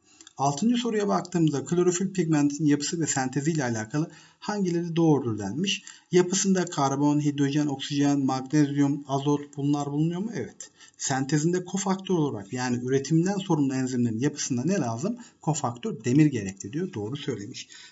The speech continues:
Karanlık ortamda klorofil sentezi gerçekleşir. Alakası yok.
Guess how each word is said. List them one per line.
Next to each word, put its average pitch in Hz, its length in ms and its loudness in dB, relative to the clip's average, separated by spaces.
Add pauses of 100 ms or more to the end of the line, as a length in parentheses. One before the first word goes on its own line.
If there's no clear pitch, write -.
Karanlık 202 540 2
ortamda 143 480 2
klorofil 180 420 0
sentezi 147 440 -4
gerçekleşir. - 680 -6 (380)
Alakası 202 540 -4
yok. - 100 -14